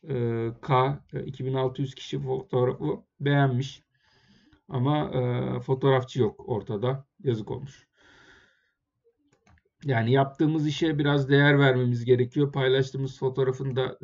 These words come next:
takibini yapıyor olmamız gerekiyor. Bence aklınızda bulunsun. Bu denk geldi. O yüzden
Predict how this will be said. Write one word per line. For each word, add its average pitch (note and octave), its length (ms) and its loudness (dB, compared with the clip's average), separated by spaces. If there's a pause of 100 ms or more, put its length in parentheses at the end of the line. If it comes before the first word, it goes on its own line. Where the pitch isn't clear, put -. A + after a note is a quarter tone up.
takibini B2 600 -2
yapıyor C3 380 2
olmamız B2 640 0
gerekiyor. B2+ 520 2
Bence B2+ 460 2 (880)
aklınızda B2 640 -2
bulunsun. B2 420 -4
Bu B2 120 -4
denk C#3 240 2
geldi. B2 400 2
O B2 140 2
yüzden B2 380 -2